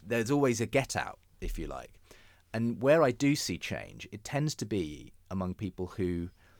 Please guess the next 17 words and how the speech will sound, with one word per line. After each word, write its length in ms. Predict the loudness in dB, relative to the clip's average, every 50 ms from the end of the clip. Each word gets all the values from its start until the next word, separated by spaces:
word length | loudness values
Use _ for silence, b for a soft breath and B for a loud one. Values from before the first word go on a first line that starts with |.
| b b b b b _ -14 -4
there's 200 | 0 0 2 4
also 360 | 2 2 0 2 2 4 4 4
a 60 | 2
something 420 | 0 0 -2 -2 -2 -2 -2 -2
of 80 | 0 0
a 60 | 0
yearning, 500 | 0 2 2 2 2 0 -2 -4 -8 -10
something 340 | -6 -6 -6 -4 -4 -4 -4
of 120 | -4 -2 -2
a, 260 | 0 0 0 -2 -6 _ _ _ _ _ _ _ _ _ _ _ _ _ _ -20 -20 -20 -20 -20 -20 -20 -20 -20 -20 -20 -20 _ _ _ -20 -16
somehow 600 | -12 -8 -4 0 0 0 0 0 0 0 0 0 0
this 340 | -2 -2 -4 -4 -4 -8 -8 _ _
also 540 | -8 -6 -6 -6 -4 -2 0 0 0 -2 -4 -6 _ _ _ _ -20
fills 400 | -14 -4 0 2 2 2 2 0
something 360 | -2 -2 -4 -4 -4 -6 -4
within 360 | -4 -2 -2 0 0 0 0 -2
them. 240 | -4 -6 -6 -8